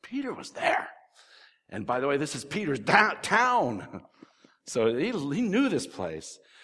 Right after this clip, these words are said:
And so I kinda wonder if this might be a, a, the remnant of a little outline that Peter had. That's total speculation, but kind of a cool idea. Anybody, anybody like that idea? I'm thinking of selling it. <laughs>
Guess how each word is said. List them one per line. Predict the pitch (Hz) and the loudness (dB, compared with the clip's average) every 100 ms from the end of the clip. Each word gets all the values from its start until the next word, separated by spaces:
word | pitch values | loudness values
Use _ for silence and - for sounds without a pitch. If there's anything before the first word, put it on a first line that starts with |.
| - - | -20 -10
And | - 120 | -4 -2
so | 143 | 2
I | 139 262 | 2 2
kinda | - 175 196 | -2 -6 -6
wonder | 151 269 285 | -4 -4 -4
if | 165 - | -6 -6
this | 190 | -8
might | 180 196 - | -6 -6 -6
be | 185 | -6
a, | 147 147 - | -6 -8 -6
a, | 131 131 | -6 -6
the | 135 120 110 107 110 | -8 -8 -10 -12 -12
remnant | 110 156 190 151 104 | -6 -4 -4 -8 -10
of | - 104 | -10 -6
a | |
little | 123 135 - | -4 -6 -6
outline | 131 127 107 92 90 | -6 -6 -6 -6 -8
that | 87 - | -14 -14
Peter | - 104 113 | -10 -10 -10
had. | 76 - - _ _ _ _ _ _ _ | -14 -16 -18 _ _ _ _ _ _ _
That's | 101 - | -18 -16
total | - 101 82 | -10 -10 -10
speculation, | - 76 - 52 - - _ _ | -14 -18 -18 -20 -20 -20 _ _
but | - _ _ _ | -20 _ _ _
kind | - | -12
of | 85 | -12
a | 73 | -14
cool | - 104 | -10 -8
idea. | 71 73 - - | -8 -10 -12 -12
Anybody, | 78 107 - - - _ _ - - _ _ _ _ _ _ _ | -16 -14 -14 -16 -20 _ _ -20 -20 _ _ _ _ _ _ _
anybody | - 85 | -16 -12
like | 78 92 | -10 -12
that | 95 | -14
idea? | 113 120 131 _ _ _ _ _ _ - - _ _ _ | -14 -14 -18 _ _ _ _ _ _ -20 -20 _ _ _
I'm | 101 | -8
thinking | 113 90 | -8 -8
of | |
selling | - 110 95 73 | -8 -6 -6 -8
it. | - _ - - 147 - 139 - - - | -16 _ -12 -8 -6 -6 -6 -6 -8 -10
<laughs> | - | -14